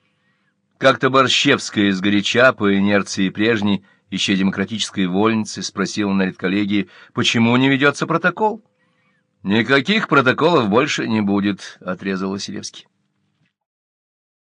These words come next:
На другом заседании вдруг озадачил творческий коллектив неожиданным вопросом, должен ли журнал «Новый мир» писать про Чубайса. Почтенная публика целый час горячилась, перебивая друг друга.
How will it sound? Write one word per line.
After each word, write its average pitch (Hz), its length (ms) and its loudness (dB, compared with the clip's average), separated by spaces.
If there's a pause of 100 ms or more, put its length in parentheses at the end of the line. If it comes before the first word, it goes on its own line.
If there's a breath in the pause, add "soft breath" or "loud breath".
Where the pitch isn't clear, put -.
(420 soft breath)
На 151 180 4
другом 202 320 6
заседании 123 540 4
вдруг 180 260 -2
озадачил 180 560 2
творческий 180 640 -2
коллектив 180 640 -6 (280 soft breath)
неожиданным 156 600 4
вопросом, 117 640 2 (220 loud breath)
должен 127 600 4
ли 127 120 4
журнал 120 480 6
«Новый 117 440 2
мир» 147 320 2
писать 185 460 0
про 175 140 -6
Чубайса. 113 720 -2 (920)
Почтенная 120 760 2
публика 110 520 -2
целый 107 360 0
час 107 300 0
горячилась, 104 800 -2
перебивая 110 520 0
друг 95 200 -4
друга. 95 260 -2